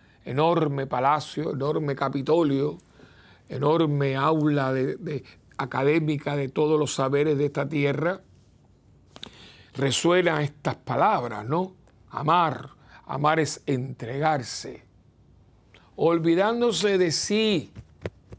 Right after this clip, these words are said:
y buscando lo que al otro hace feliz. Y con eso, ¿por qué? Porque voy al texto de hoy. El otro que le mencioné también es importante, pero este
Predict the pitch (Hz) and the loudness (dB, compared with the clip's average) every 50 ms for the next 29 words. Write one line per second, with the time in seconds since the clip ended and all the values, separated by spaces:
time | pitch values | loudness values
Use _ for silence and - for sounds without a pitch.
0 | - - _ _ _ _ _ - _ _ - 147 143 143 135 131 - - - - | -20 -20 _ _ _ _ _ -20 _ _ 0 2 2 2 2 0 -4 -6 -4 0
1 | 175 180 202 214 214 214 208 202 175 165 165 160 143 - - 151 143 143 135 139 | 2 2 2 2 2 2 2 4 4 4 2 2 0 -2 0 0 2 2 2 2
2 | 156 180 190 202 214 208 208 - 185 170 170 180 185 202 214 - - - - - | 4 4 4 4 2 0 0 0 0 2 4 4 4 2 0 -4 -8 -8 -4 -2
3 | 131 139 - - - 143 - - - 127 120 113 104 101 95 - - - - - | -2 -2 -2 -2 -4 -4 -4 -2 -2 -2 -2 -2 -4 -8 -10 -10 -10 -10 -10 -12
4 | - - - _ _ _ _ _ _ _ - - - - - _ _ - - 151 | -16 -18 -20 _ _ _ _ _ _ _ -20 -20 -20 -20 -20 _ _ 0 0 0
5 | 160 156 - - 139 135 131 123 117 - 196 190 - - - 156 147 139 - - | 0 0 -2 -2 -2 0 -2 -2 0 2 2 2 0 -2 -4 -2 -2 -2 -2 0
6 | 147 143 135 113 - - - - _ _ _ _ - 160 151 147 - 151 143 143 | 0 2 2 0 -2 -8 -18 -20 _ _ _ _ 2 2 2 2 4 2 4 4
7 | 151 156 165 175 165 170 156 143 - 180 160 - - - 196 185 180 156 143 135 | 4 4 4 4 4 2 0 0 0 -2 -2 -2 -2 0 0 2 4 4 4 4
8 | 135 139 139 135 147 156 160 175 180 214 220 208 214 202 202 190 175 180 165 - | 2 0 0 -2 -2 -2 0 0 2 2 2 2 2 2 2 2 0 0 -2 0
9 | - 156 143 165 196 208 202 202 170 147 135 135 151 185 180 135 - - 135 127 | 0 0 0 2 0 0 0 -2 -2 -2 -2 -2 0 0 -2 -2 -4 -8 -6 -6
10 | 131 117 120 123 - 147 131 113 - - 160 156 156 147 123 - - 123 - - | -6 -6 -6 -6 -4 -4 -4 -4 -2 0 0 2 2 0 -4 -6 -10 -14 -16 -18
11 | _ - - - - - - _ - 147 143 147 170 202 226 220 - - - 165 | _ -20 -20 -20 -20 -20 -16 _ -4 0 2 2 4 4 2 2 0 -2 -2 0
12 | 160 170 202 - | 0 0 -2 -6